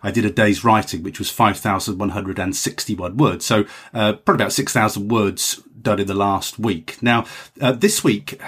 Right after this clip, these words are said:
I've had to change around. I've had to shuffle things around. Um, it's been half-term week, which I did mention to you before. And half-term week means that my wife is off. Um, I work in the day job Monday, Tuesday, Wednesday.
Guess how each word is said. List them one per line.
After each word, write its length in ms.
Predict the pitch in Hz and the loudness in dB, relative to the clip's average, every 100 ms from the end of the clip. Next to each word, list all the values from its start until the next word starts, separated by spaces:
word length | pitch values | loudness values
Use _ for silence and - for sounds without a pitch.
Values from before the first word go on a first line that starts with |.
| - | -6
I've 140 | 117 120 | -4 0
had 180 | 135 | -2
to 140 | - - | -2 -2
change 320 | - 131 117 | 4 4 4
around. 320 | 117 110 95 | 2 0 0
I've 60 | 104 | -4
had 100 | 117 | -6
to 80 | - | -2
shuffle 320 | 147 143 107 | 0 0 -2
things 260 | 120 104 | -2 -2
around. 480 | 104 113 107 80 82 - - - - - | 2 4 2 0 -8 -14 -20 -20 -14 -2
Um, 320 | 117 107 110 | 0 2 0
it's 160 | 120 - | -4 0
been 200 | 170 151 | 2 4
half-term 540 | 160 135 - 151 110 | 4 2 2 2 2
week, 280 | 82 85 - - | 0 -6 -10 -14
which 160 | - | -8
I 80 | 101 | -6
did 180 | 95 104 | -4 -4
mention 360 | 104 107 - 90 | -4 -6 -10 -8
to 160 | 98 | -6
you 40 | 92 | -6
before. 540 | - - 107 82 - - - - | -8 -6 -4 -4 -10 -16 -20 -10
And 120 | 113 104 | -6 2
half-term 580 | 147 135 - 120 107 | 2 2 0 -2 -2
week 260 | 104 110 110 | -2 -2 -2
means 300 | 113 104 101 | -6 -6 -6
that 180 | 117 101 | -8 -4
my 440 | 107 107 104 104 - | -2 0 0 -2 -6
wife 380 | 113 120 117 - | 0 2 2 0
is 260 | 107 98 - | -2 -2 -4
off. 440 | 123 113 - - - - _ _ _ | -2 -2 -4 -12 -14 -20 _ _ _
Um, 200 | 104 101 | -8 0
I 140 | 120 131 | 2 4
work 600 | 117 113 107 - - - | 4 2 0 -6 -14 -6
in 120 | 107 | -4
the 60 | 98 | 0
day 220 | 110 104 | 2 2
job 240 | 107 101 | 2 2
Monday, 180 | 107 104 | 2 2
Tuesday, 300 | 98 101 101 | 2 -2 0
Wednesday. 640 | 92 101 95 - 85 104 | 0 -2 -2 -8 -6 -6